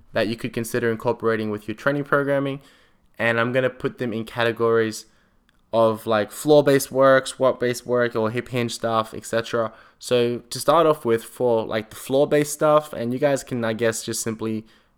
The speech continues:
write this down or Google it or YouTube it to see exactly how to do it and what it might be. But for floor work, you wanna look at doing glute bridges, you can do side lying hip abductions, you could do side lying hip raises, you could do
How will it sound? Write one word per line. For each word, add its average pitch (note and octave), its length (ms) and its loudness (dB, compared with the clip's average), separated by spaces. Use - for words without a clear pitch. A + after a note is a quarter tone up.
write A2+ 300 2
this A2+ 140 -8
down A2+ 400 0
or G#2+ 260 -4
Google A2+ 360 -4
it A2 100 0
or G#2+ 160 -4
YouTube A#2 420 -4
it A2+ 160 -2
to - 100 -16
see A2+ 200 -8
exactly G#2+ 400 -4
how G#2+ 160 -6
to G2+ 80 -6
do D3 220 -2
it C#3 140 -2
and A2 200 -6
what A2+ 140 0
it G#2+ 60 -4
might G#2 280 -6
be. B2 280 -4
But A#2+ 140 -4
for B2 100 -8
floor D#3+ 380 6
work, C3 280 2
you B2+ 60 -4
wanna C3 160 2
look B2 240 -2
at A2+ 220 -2
doing A2 420 -2
glute C3 300 0
bridges, B2+ 580 -2
you A#2 60 -8
can G#2+ 180 -6
do G#2+ 300 -6
side A#2+ 440 2
lying A2+ 340 -2
hip B2 260 -6
abductions, A#2+ 760 0
you G#2+ 60 -12
could G#2 180 -12
do G#2 320 -6
side A2 400 0
lying G#2+ 420 -4
hip B2 260 -8
raises, D3 500 0
you A#2 60 -12
could - 200 -6
do A2 300 -4